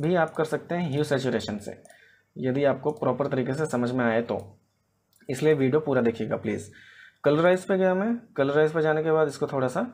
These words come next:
कम किया और इसको थोड़ा सा मैंने ऐसा इतना lightness दिया और ये देखो almost ये मेरा ह्यू सैचुरेशन है, अ, ह्यू सैचुरेशन से भी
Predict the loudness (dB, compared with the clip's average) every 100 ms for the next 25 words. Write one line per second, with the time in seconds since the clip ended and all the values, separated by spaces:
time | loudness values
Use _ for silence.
0 | -10 -4 -4 -2 -2 -4 -6 -2 -2 -4
1 | -4 -4 -2 -4 -2 -4 -6 -14 _ _
2 | _ _ _ _ _ _ _ _ _ _
3 | _ _ _ -20 _ _ -8 -6 -4 -6
4 | -8 _ _ -10 -8 -4 0 2 0 -2
5 | -2 -4 -4 -4 -2 -2 -4 _ _ _
6 | _ _ _ _ _ _ _ _ _ _
7 | _ -10 -2 -2 -2 -4 -2 -2 -2 -4
8 | -6 -20 _ _ _ _ _ _ _ _
9 | _ _ _ _ _ _ -14 -8 -4 -2
10 | 0 -2 -4 -20 _ _ _ _ _ _
11 | _ _ _ _ _ -2 0 0 -4 -2
12 | -2 -2 -8 -12 -18 -18 -12 -8 -6 -4
13 | 0 2 2 0 -2 -2 -2 -4 -4 -4
14 | -2